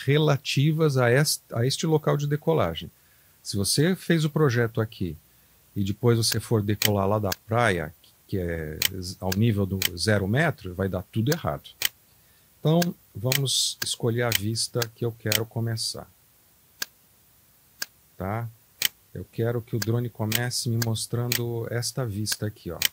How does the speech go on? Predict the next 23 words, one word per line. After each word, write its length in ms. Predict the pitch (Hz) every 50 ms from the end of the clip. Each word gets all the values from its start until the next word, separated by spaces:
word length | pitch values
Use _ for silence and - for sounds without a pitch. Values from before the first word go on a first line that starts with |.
| _ _ _ _ _ _ _ - - - _ _ _ _ _ _ _ _ _ _ _ -
Uso 220 | 104 92 92 107
o 380 | 110 - - 123 123 127 131 127
Ctrl 160 | 120 - 123
pra 240 | 113 - 101 95 95
subir 300 | - - 104 92 90 101
e 40 | 92
descer 340 | 92 90 90 - - 95
a 60 | 95 95
câmera, 640 | - - 139 139 139 135 135 131 127 127 127 127 123 - _ _ _ _ _ _ _
o 80 | 98
Shift 540 | 95 - - - 123 127 123 - - - -
pro 220 | - - 104 113 113
lado, 640 | 117 120 123 123 123 117 117 117 120 120 120 113 - _ _ _ _ _
pra 120 | - -
cima. 680 | - - - - 131 127 131 131 127 123 123 120 120 120 113 - _ _ _ _ _ _ _ _ _ _ _ -
É 100 | 120 120
isso 220 | 113 - - 131
aqui. 280 | 117 110 - - - - 80 - _ _ _ _ _ _ _ _ _ _ - - _ _ _ _ _ _ _ _ - - - _ _ _ _ _ _ _ _ _ _ _
Vou 200 | - 104 117 117
aqui 320 | 123 113 - - 143 160 - -
e 60 | 139
marco 560 | 123 123 117 113 117 117 - - 139 131 - - -
um 300 | 127 117 127 135 135